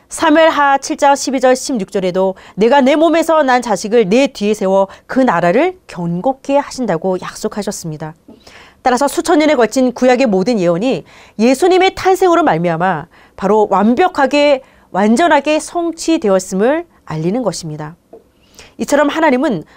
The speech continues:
모든 일을 우연하게 이루시는 것이 아니라 완벽한 마스터 플랜을 가지고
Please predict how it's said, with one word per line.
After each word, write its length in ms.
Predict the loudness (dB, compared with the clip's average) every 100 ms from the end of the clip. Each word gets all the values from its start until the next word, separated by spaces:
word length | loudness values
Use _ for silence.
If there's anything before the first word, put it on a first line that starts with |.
| -4
모든 320 | 0 2 2
일을 160 | 2
우연하게 500 | 2 2 2 4 2
이루시는 380 | 0 0 -4 -2
것이 200 | -2 0
아니라 360 | -2 0 0 0
완벽한 720 | 0 0 2 0 0 0 0
마스터 240 | -2 -8 -10
플랜을 360 | -2 -2 -2
가지고 480 | -6 -10 -4 -4 -4